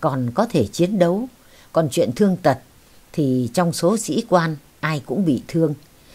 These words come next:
Ngài có thể ra ngoài được rồi. Chúc ngài vạn sự tốt lành. Có lẽ vì muốn phòng ngừa tinh thần bất mãn thế nào cũng nảy ra trong dân Đông Thượng, khi quân đội phiến loạn bị giải tán,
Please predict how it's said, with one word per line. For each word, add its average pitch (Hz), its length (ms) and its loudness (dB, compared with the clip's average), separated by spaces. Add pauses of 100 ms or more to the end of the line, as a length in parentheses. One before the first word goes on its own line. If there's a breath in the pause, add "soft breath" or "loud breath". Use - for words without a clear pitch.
(160 soft breath)
Ngài 156 180 0
có 240 200 -4
thể 147 240 2
ra 175 180 0
ngoài 151 300 0
được 127 220 -2
rồi. 123 300 -2 (420 soft breath)
Chúc - 220 0
ngài 143 300 0
vạn 113 280 -4
sự 147 320 -6
tốt 254 180 0
lành. 127 280 -2 (640)
Có 214 100 0
lẽ 214 380 -2 (520)
vì 143 300 2
muốn 147 400 0
phòng 139 300 -4
ngừa 135 180 0
tinh 170 240 0
thần 135 280 -4
bất 208 180 -2
mãn 180 380 -4 (120)
thế 240 120 2
nào 143 340 -2
cũng 240 360 0
nảy 127 200 -2 (100)
ra 160 220 -2
trong 170 220 -2
dân 151 240 0
Đông 143 200 -2
Thượng, 131 240 -2 (600 soft breath)
khi 214 220 0
quân 185 200 2
đội 151 200 0
phiến 170 260 -2
loạn 190 420 -2
bị 135 160 -4
giải 120 300 -6
tán, 143 300 -4